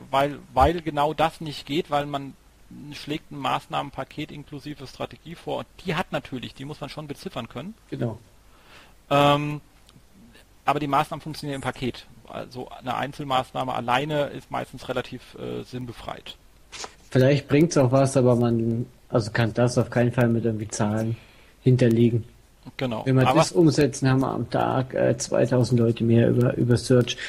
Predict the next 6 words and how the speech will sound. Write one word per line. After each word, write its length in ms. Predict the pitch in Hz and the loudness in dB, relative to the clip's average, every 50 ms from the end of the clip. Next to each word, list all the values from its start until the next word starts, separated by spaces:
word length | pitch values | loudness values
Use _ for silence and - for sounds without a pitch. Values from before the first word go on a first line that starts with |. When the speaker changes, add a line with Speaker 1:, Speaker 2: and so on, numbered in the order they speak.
| - - - - | -14 -10 -4 0
Speaker 2:
Das, 220 | 131 120 - - | 0 0 0 0
das 200 | - 113 - - | -4 -4 -4 0
geht 200 | - 120 127 127 | 2 2 2 2
einfach 300 | 113 107 104 - 107 104 | 2 -2 -2 -2 -4 -6
nicht. 240 | 101 104 95 - - - _ - - _ - - _ _ _ _ _ _ _ _ _ _ _ - _ _ - - - _ _ _ - _ - - - - - _ _ _ - - - - - - | -6 -8 -10 -10 -14 -20 _ -20 -20 _ -20 -20 _ _ _ _ _ _ _ _ _ _ _ -20 _ _ -20 -20 -20 _ _ _ -20 _ -20 -20 -20 -20 -20 _ _ _ -20 -20 -20 -14 -4 2
Speaker 1:
Genau. 260 | - 170 131 107 - | 4 4 4 2 0